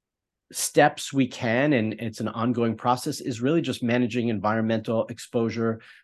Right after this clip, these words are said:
to toxins and chemicals. I mean, it's such a huge thing. I know you live on a farm, so maybe for you, it might be a little <laughs> bit different than for everybody else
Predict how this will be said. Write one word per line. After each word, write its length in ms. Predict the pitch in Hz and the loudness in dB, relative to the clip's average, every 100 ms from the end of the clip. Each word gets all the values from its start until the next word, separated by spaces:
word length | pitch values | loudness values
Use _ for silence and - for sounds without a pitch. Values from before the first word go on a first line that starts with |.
| - | -8
to 80 | 123 | -8
toxins 600 | - 127 - 127 117 107 | 0 0 2 0 0 0
and 120 | 104 | -2
chemicals. 500 | 113 120 120 101 101 | 0 0 0 -6 -6
I 40 | |
mean, 140 | 113 110 | -2 -2
it's 160 | 107 | -2
such 280 | - 156 - | -4 -4 -2
a 60 | 120 | -4
huge 360 | - 143 135 | -4 -2 0
thing. 180 | - 131 - | 0 -2 2
I 80 | |
know 300 | 143 147 143 - - - - _ | 6 8 6 2 -12 -18 -20 _
you 440 | 113 139 143 139 135 - - - | 4 8 10 8 4 -10 -12 -2
live 340 | 127 135 127 - | 2 4 2 0
on 120 | 127 | 0
a 40 | 120 | 2
farm, 520 | 139 127 151 208 - _ _ _ _ _ - - | 8 8 8 6 0 _ _ _ _ _ -20 -10
so 500 | - 170 151 147 139 - - - | 6 10 12 10 6 -2 -12 4
maybe 320 | 160 170 185 | 6 6 4
for 140 | 170 | 4
you, 400 | 156 151 160 180 - | 4 6 6 4 2
it 160 | 143 | 0
might 220 | 151 151 | 2 2
be 140 | 143 143 | 4 2
a 60 | 147 | 2
little 340 | 143 165 175 | 4 6 6
<laughs> 80 | 160 | 4
bit 220 | 175 175 | 2 0
different 320 | 160 165 180 | -4 4 4
than 240 | 170 165 120 | 8 6 8
for 140 | 170 | 6
everybody 520 | - 151 160 143 139 139 | 6 4 2 0 2 4
else 360 | 143 247 - | 4 2 -4